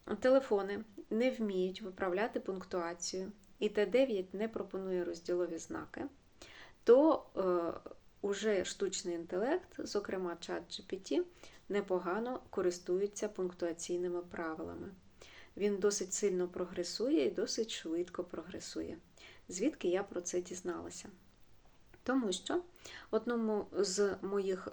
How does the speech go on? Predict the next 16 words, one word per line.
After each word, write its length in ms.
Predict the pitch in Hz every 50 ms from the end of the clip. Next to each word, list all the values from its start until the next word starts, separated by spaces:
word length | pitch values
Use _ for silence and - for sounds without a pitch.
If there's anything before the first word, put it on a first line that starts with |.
| -
е, 40 | 175 180 175 170 165 - - - -
одинадцятикласників, 1200 | - 185 185 190 190 185 180 180 - - - 202 - 254 269 320 370 - - 381 370 - 392 381 - - - -
е, 120 | 214 202
задали 540 | 185 190 202 196 185 208 208 220 254 294 349 - - - - - - - - - -
есе 360 | 226 226 226 - - 196 190 185 185 - - - - - -
написати 640 | 185 185 185 185 185 185 - 180 175 180 - 180 180 -
у 80 | 190
школі, 460 | 185 - - - 196 214 226 277 359 359 - - - - - - - - - -
і 260 | - 262 294 320 - - -
він 320 | 190 185 190 214 240 247
вирішив 480 | 214 185 208 214 214 220 - - 208 202 196
довірити 560 | 185 190 185 180 185 190 180 180 175 180 180 175
цю 180 | - - 175
справу 520 | - - - - - 190 214 233 285 - -
штучному 600 | - - - - 180 180 - - 196 190 185 180
інтелекту. 640 | 180 175 180 - 170 170 180 175 175 - - - -